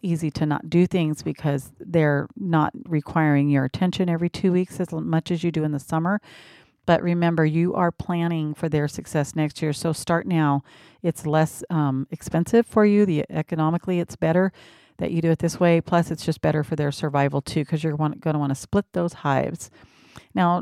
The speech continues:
July is when I actually treated for varroa mites, and I used a product called Mighty Way Quick Strips. These were the most convenient for me as a, a novice beekeeper.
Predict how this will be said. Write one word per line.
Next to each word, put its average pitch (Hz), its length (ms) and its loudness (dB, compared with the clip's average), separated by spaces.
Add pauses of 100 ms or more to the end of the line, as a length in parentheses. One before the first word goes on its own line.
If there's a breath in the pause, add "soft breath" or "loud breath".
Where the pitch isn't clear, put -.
July 190 440 4
is 262 260 2
when 202 80 2
I 180 100 2
actually 170 360 -2
treated 156 320 -2
for 160 160 -2
varroa 151 340 2
mites, 165 400 -2 (220)
and 170 160 0
I 165 60 2
used 196 500 2
a 180 100 4
product 180 380 2
called 175 200 0
Mighty 170 260 0
Way 175 120 0
Quick - 300 -4
Strips. - 420 -4 (1160)
These 175 280 -2
were 220 80 4
the 202 100 0
most 185 240 -2
convenient 185 480 -2
for 202 100 -6
me 185 220 -4
as 175 160 -2
a, 151 240 2 (100)
a 147 280 0 (580 soft breath)
novice 170 460 4
beekeeper. 220 640 -2